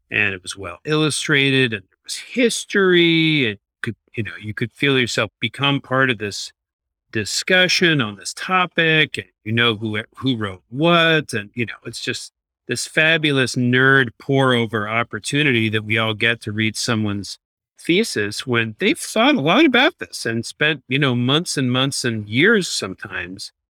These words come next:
you know, developing a technique or an idea or whatever. So someone's, you know, has done it much better than you have on, <laughs> on this topic, and they really have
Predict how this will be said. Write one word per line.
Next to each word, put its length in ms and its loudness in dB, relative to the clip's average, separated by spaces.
you 100 2
know, 140 2
developing 600 0
a 60 0
technique 580 0
or 80 -6
an 120 -2
idea 540 2
or 120 -6
whatever. 440 0
So 220 -4
someone's, 600 -2
you 120 0
know, 140 0
has 160 -4
done 180 4
it 100 0
much 300 0
better 260 4
than 160 -2
you 200 2
have 260 -8
on, 140 0
<laughs> 420 -2
on 200 4
this 240 0
topic, 640 -2
and 220 0
they 100 6
really 720 4
have 220 0